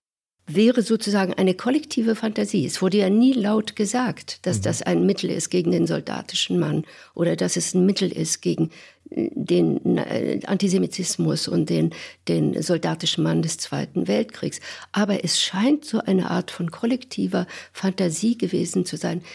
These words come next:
Speaker 1: Wenn wir aus diesem Dilemma wieder rauskommen wollen, dann müssen die Frauen mehr Rechte haben. Und ich meine, man kann auch bis in die moderne Zeit sehen,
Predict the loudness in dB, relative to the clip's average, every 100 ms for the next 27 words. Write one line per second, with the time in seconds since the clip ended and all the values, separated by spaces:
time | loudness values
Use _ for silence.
0 | -10 -4 0 4 4 4 0 -4 -2 0
1 | 2 2 0 2 2 2 0 0 0 -2
2 | -2 -2 0 2 2 0 2 2 0 -8
3 | -18 -2 0 2 0 -6 -2 0 0 -2
4 | -4 -4 -4 -2 0 0 0 -2 -4 -4
5 | -4 -4 -6 -10 -16 -18 -10 0 0 0
6 | -8 -12 -8 -2 2 2 4 2 0 -2
7 | -2 -6 -8 -6 -4 -2 -2 -2 -2 -2
8 | -4 -6 -6 -6 -4 0 0